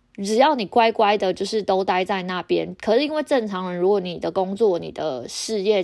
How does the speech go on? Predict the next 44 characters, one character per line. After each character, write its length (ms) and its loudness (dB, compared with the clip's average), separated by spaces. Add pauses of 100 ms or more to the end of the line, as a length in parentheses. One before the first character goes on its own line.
(140)
小 300 -6
孩 240 -6
都 140 -6
在 100 -2
那 120 -6
里 80 -12
念 200 -6
书 180 -2
的 60 0
话， 140 -2
其 120 -10
实 120 -8
你 140 -8
也 60 -8
不 140 -10
太 240 -2
会 140 0
就 100 -6
是 80 -2
真 160 -6
的 120 -6
离 220 -6
境 240 -4
很 320 -14
久， 320 -4 (540)
所 160 -2
以 240 2 (360)
大 120 2
部 100 -2
分 160 -4
人 120 -10
是 160 -10
没 120 -8
什 120 -12
么 80 -12
问 160 -6
题 240 -14
的， 160 -12
除 120 -6
非 140 -2
你 80 -6
就 80 -6
是， 400 -4 (480)
嗯， 540 -10